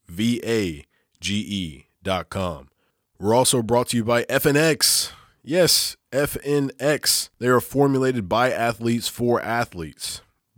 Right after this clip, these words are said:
You can expect to fill your shelves with high-quality supplements. Dude, F N X has C B D oil, B C A As, creatine, protein. You can get it all at F N X fit dot com. Use code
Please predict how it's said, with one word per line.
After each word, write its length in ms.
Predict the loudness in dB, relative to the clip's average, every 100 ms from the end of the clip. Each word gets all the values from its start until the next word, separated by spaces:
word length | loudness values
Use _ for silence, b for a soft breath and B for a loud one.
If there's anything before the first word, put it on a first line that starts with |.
| _
You 100 | -4
can 120 | -2
expect 440 | -2 -2 0 0 -2 B B -10
to 100 | -8
fill 280 | 0 4 4
your 160 | 4
shelves 640 | 4 2 0 -2 -6 -10 -10 _
with 120 | -16 -4
high-quality 520 | -2 0 0 0 0
supplements. 540 | -2 -2 -4 -6 -8 B B B B _ _ _ _
Dude, 300 | 0 0 -2 -12 _ _ _ -2
F 160 | 0
N 80 | 2
X 220 | 0 -2
has 320 | -4 -4 -6 -10
C 200 | -10 -8
B 100 | -6
D 200 | -2 2
oil, 380 | 2 0 -4 -14 _ _
B 100 | -8
C 180 | -4 0
A 300 | 2 2 0
As, 100 | -4
creatine, 580 | -2 2 2 0 -12 -16 _ _ -4
protein. 560 | 2 2 2 -4 -8 -16 _ _ _ _ _ _ _ _ _ _ _ -10
You 120 | -4
can 100 | 0
get 140 | 4
it 60 | 6
all 220 | 6 4
at 100 | 2
F 160 | 0 0
N 100 | -2
X 180 | -2 0
fit 300 | 0 -2 -2
dot 240 | -2 -2
com. 380 | -4 -4 -4 -2
Use 180 | -2 0
code 340 | 0 0 -2